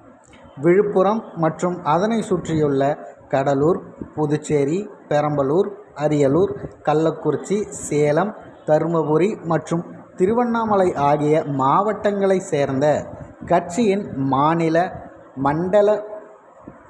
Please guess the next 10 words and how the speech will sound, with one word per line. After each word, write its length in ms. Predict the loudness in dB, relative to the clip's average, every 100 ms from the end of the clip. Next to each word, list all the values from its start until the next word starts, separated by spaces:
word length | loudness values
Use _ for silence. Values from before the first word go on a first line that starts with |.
| -2
தொகுதி 500 | 2 2 2 2 0 -6 0
உள்ளிட்ட 400 | 2 2 0 0 0
அனைத்து 520 | 0 0 0 -2 0 -2 0
பொறுப்பாளர்களும், 880 | 0 2 2 2 2 4 2 0 -2 -8 -20 -20 -20 -8
அனைத்து 440 | -4 -2 -2 -2 -2 -2 0
பாசறைகளின் 760 | 2 2 0 0 0 0 -2 -2
அனைத்து 420 | -2 -2 -2 0
நிலை 220 | 2 2
பொறுப்பாளர்களும், 840 | 2 0 2 0 0 0 -2 -4 -6 -14 -20 -8 0
நாம் 320 | 2 2